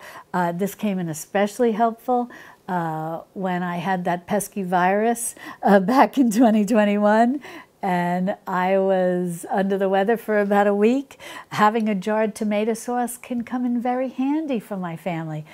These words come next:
because they can boil up a little pasta, warm up some pasta sauce,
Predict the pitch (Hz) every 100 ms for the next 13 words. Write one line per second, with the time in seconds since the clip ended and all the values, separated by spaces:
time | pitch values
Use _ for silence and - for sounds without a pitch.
0 | - - 185 180 170 175 151 156 156 175
1 | 196 208 220 220 226 226 233 240 302 285
2 | - - - 160 165 185 190 - 214 214
3 | 226 220 262 - 269 277 277